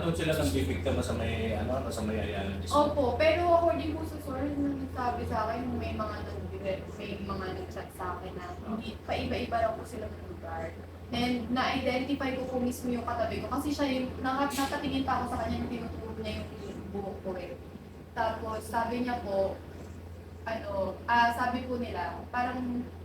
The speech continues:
Speaker 2: ano din po sila, may taga Santa Mesa po yata sila Manila. Dumadayo lang daw po sila sa Ayala kasi doon po yata sila nabibiktima talaga.
Speaker 1: Eh, di pumunta ka sa police station?
Speaker 2: Opo. Pumunta ako sa police station.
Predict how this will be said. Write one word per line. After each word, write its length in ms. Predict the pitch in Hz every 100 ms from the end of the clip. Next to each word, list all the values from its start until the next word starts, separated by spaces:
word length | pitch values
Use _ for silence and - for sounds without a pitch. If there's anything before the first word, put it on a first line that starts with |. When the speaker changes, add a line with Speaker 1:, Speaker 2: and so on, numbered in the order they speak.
| -
Speaker 2:
ano 160 | 233 240
din 160 | 240 233
po 80 | 233
sila, 320 | - 240 240
may 80 | - - - -
taga 240 | 240 247
Santa 320 | 254 240 359 339
Mesa 240 | - -
po 80 | - -
yata 240 | - -
sila 240 | - 196
Manila. 400 | 214 - - 190
Dumadayo 480 | 233 240 247 247 240
lang 160 | 240 233
daw 160 | 226
po 80 | -
sila 240 | - 220 220
sa 160 | -
Ayala 400 | 190 190 175 170
kasi 160 | - - 196
doon 100 | 175
po 60 | 190
yata 160 | 190 180
sila 280 | - 170 170 170 175 - - -
nabibiktima 760 | - 208 202 202 381 - - 370
talaga. 320 | - 349 - - -
Speaker 1:
Eh, 240 | 143 147 147
di 160 | 151 139 131 127
pumunta 400 | - 127 120 117
ka 80 | 110
sa 320 | - - -
police 240 | - 113 -
station? 480 | 113 92 127 110 - - - -
Speaker 2:
Opo. 400 | 214 - 180 - - - -
Pumunta 440 | 220 233 226 226 226
ako 20 | 240
sa 80 | 262
police 320 | 233 214 -
station. 440 | 208 190 - 190